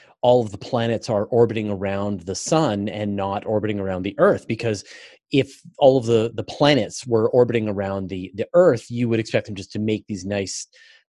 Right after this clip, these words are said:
paths through the sky all the time. And yet the ancient astronomers knew that, that s-, all of the planets would go, sometimes they would reverse direction and they would go backwards in the sky,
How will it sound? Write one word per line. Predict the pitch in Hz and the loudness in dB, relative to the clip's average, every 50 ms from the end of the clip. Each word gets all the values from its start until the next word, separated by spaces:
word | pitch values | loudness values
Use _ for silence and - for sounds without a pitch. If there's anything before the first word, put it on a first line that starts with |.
| _ _ _ _ _ _ 143 - - | _ _ _ _ _ _ -20 -18 -10
paths | - - 139 123 120 123 110 - - | -6 -2 0 2 2 0 -2 -4 -6
through | - 120 113 | -6 -4 -4
the | 101 | -4
sky | - - - 151 147 180 202 151 | -4 -2 0 0 0 2 2 2
all | 104 101 | 2 0
the | 85 - | -2 -4
time. | - - - 95 92 90 90 95 | -10 -12 -12 -10 -10 -10 -10 -10
And | 82 110 113 110 | -8 -6 -4 -2
yet | 107 107 92 | -2 -2 -2
the | - 113 113 | -4 -4 -4
ancient | 107 - - 107 98 | -4 -6 -8 -10 -6
astronomers | - 120 107 107 104 98 98 90 95 | -2 -2 -2 0 -2 -6 -6 -4 0
knew | 127 160 208 214 147 | 2 2 4 4 2
that, | 98 104 101 101 - _ - - - - _ - | 2 0 0 -2 -4 _ -20 -20 -20 -20 _ 2
that | 120 110 107 | 2 2 2
s-, | - - - - - _ | 0 -4 -18 -20 -10 _
all | - 120 123 131 131 | 2 4 6 6 6
of | 123 101 | 4 2
the | 113 | -2
planets | - - - 135 127 127 120 107 - - | -6 -4 -2 0 0 2 0 -2 -4 -8
would | 110 110 | -10 -6
go, | 101 110 104 101 101 98 98 | -2 0 0 2 2 0 -2
sometimes | 101 - 139 127 135 143 123 110 | -4 -4 -4 -2 -2 -2 -2 0
they | 120 113 | 0 -2
would | 101 104 92 90 101 | 0 -2 -4 -4 -2
reverse | 117 120 113 104 131 131 123 - - | -2 -2 2 4 4 4 4 2 0
direction | - 110 110 117 147 - - - 110 98 | 0 2 2 2 0 -2 -4 -8 -8 -6
and | 101 95 101 | -6 -4 -4
they | 98 | -4
would | 92 98 92 | -4 -6 -6
go | - 101 92 90 | -4 -2 -2 -2
backwards | 85 85 120 117 139 135 - - 110 98 90 | -2 0 0 0 0 0 -2 -2 -4 -4 -4
in | 101 95 92 | -6 -6 -6
the | 90 | -8
sky, | - - - 143 147 135 110 101 98 101 | -2 2 4 6 6 6 6 4 2 0